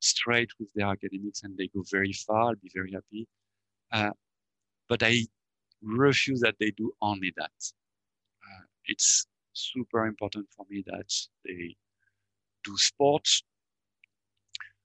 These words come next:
that they take interest in, uh, art, uh,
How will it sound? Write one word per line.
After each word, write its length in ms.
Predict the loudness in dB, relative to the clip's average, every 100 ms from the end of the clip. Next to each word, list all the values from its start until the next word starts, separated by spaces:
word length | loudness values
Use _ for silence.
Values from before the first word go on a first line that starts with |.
| _ _
that 200 | 0 2 4 4 4 2
they 120 | 0 0
take 280 | 2 2 0 -6
interest 760 | -6 0 2 2 2 2 0 _ -10
in, 180 | -8 -6
uh, 100 | -8 -10 -14 _ _ -2
art, 400 | 2 4 4 2 2 0 -4 _ _ _ _ -16
uh, 200 | -16 -16